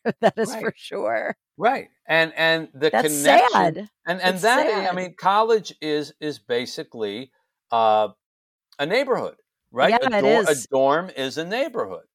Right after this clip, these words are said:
Speaker 1: Yeah.
Speaker 2: And the connections of your neighborhood, even in dormitories, which have not changed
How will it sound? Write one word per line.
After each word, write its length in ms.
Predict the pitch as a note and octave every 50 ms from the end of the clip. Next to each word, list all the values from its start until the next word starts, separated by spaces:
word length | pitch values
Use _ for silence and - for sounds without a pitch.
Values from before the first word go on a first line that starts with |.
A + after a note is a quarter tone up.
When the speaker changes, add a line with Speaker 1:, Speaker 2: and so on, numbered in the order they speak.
| -
Speaker 1:
Yeah. 320 | E3+ F#3+ G3 F#3+ F#3 F3+ E3+ - _ _ _ _ _ -
Speaker 2:
And 460 | D3 D3+ D#3 D#3 D#3 D#3 D3+ D3+ B2+
the 240 | D3+ D#3 D3+ D3+ C#3
connections 800 | - - D3+ C#3 C3+ C3 D3 - - - - F3 E3 D#3+ D3+
of 240 | D3+ - C#3 C#3 B2
your 140 | B2 C3+ C3+
neighborhood, 440 | C3+ C#3+ F#3 A3+ G#3 D#3 E3 D3+ C#3+ -
even 300 | E3 F#3 G3 F#3 A3+ A3
in 120 | A3 A3
dormitories, 880 | F3 G3 G3+ A3+ B3 C4 C4 B3 B3 - A#2 A2 G2+ G2 A#2 C3+ - C#3+
which 180 | D3 C3+ -
have 220 | - C#3 C3+ B2+ C#3
not 280 | C#3+ D3 F3+ G3 -
changed 720 | - - - F#3+ A3+ A3+ F3 G#2+ G2 G#2+ B2+ C#3 - -